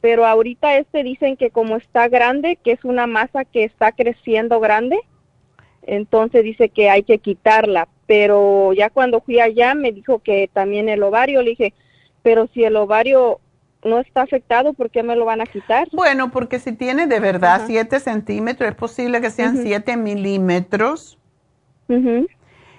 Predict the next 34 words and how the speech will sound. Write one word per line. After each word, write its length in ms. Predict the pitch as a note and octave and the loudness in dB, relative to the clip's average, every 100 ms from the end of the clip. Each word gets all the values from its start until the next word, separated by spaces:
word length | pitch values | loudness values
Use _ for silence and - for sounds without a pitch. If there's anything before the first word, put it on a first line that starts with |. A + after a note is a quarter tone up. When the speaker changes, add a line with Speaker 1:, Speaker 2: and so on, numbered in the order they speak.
| _ _ _ _ | _ _ _ _
Speaker 2:
Y 680 | G#3 A3 G#3+ G3 F3 C#3+ F#2+ - _ _ | -6 -4 -2 -2 -2 -4 -8 -16 _ _
porque 300 | G#3 G3+ G3 | -10 -6 -6
siete 360 | G3+ G3+ A#3+ | -4 -2 -2
centímetros 760 | E4+ C#4+ G3 G#3+ C4+ E4+ F#3 F3 | -2 -2 -2 -2 -2 -2 -2 -2
es, 100 | F3 | -2
es 180 | F#3 F#3 | -6 -4
bastante. 720 | F#3 E3 A3+ A3+ F3 - - _ _ _ _ _ _ _ | -6 -2 -2 -2 -4 -10 -20 _ _ _ _ _ _ _
Ent- 180 | F#3+ G3+ A3 | -6 0 0
Speaker 1:
Así 200 | - B3+ | 2 2
dijo 420 | A3 E4 - F4+ E4 | 4 4 6 2 4
que 200 | A#3+ B3+ _ | 2 2 _
siete 600 | A#3+ B3+ - D#4 D#4 D4 | 2 2 4 4 4 2
y 260 | B3+ A#3 | 0 -2
ya 320 | G#3+ A#3 A#3+ - _ _ | 2 2 2 -2 _ _
luego 460 | - A#3 B3+ C4+ A#3+ A#3+ | 2 4 6 4 4 2
otro 320 | - D#4 D4 | 0 0 2
doctor 380 | C4 - C4 C4 | 2 0 -2 0
que 100 | C#4 | -2
me 140 | B3+ | -2
miró 260 | A#3+ A#3 B3 | 0 2 2
ya 140 | B3+ | 0
en 100 | B3+ | 0
el 120 | B3 | -2
hospital, 540 | A#3+ - A3 - B3 F#4 A#4 _ _ | -2 -6 -12 -2 0 0 -6 _ _
eso 300 | A3+ - D4+ | -2 0 0
fue 160 | D4+ C4+ | 2 0
el 80 | |
de 100 | C4+ | 2
la 140 | A#3 G3 | 0 -2
clínica, 500 | B3 A#3 A#3 - F#3+ | -2 -4 -2 -2 -2
y 100 | G3+ | -2
en 120 | G3+ | -4
el 60 | G3+ | -4
hospital 640 | G3+ - G#3 B3+ C4+ F4+ | -4 -8 -4 0 2 0